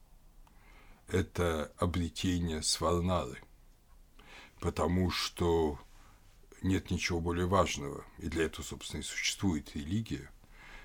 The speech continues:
чтобы обретать те качества, которые в нашей обыденной жизни отсутствуют. В нашей обыденной жизни отсутствует бессмертие,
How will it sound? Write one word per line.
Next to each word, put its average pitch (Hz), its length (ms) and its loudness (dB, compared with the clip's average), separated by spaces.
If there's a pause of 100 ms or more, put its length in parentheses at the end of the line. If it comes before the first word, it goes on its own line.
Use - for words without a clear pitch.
(120)
чтобы 76 1080 0
обретать 76 880 -2 (680)
те 85 200 2
качества, - 600 2
которые 76 500 -4
в 73 40 -4
нашей 78 360 -2
обыденной 80 580 -2
жизни 110 500 -4 (800)
отсутствуют. - 640 2 (580)
В 92 60 0
нашей 85 320 4
обыденной 87 420 2
жизни 87 320 2
отсутствует 78 760 -2
бессмертие, 92 880 -2